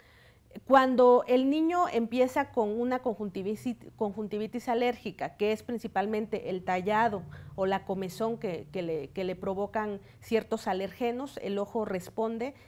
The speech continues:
a manera de comezón en los ojos. Nosotros debemos de tratar inmediatamente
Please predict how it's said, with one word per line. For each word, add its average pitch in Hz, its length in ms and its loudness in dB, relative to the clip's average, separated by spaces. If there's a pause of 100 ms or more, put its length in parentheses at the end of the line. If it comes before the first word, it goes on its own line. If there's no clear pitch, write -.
(100)
a 185 80 0
manera 196 480 0
de 196 160 -2
comezón 214 480 -6 (160)
en 202 160 -6
los 196 180 -6
ojos. - 380 -8 (380)
Nosotros 277 360 0
debemos 269 320 4
de 240 120 2
tratar 202 500 -2
inmediatamente 226 1300 0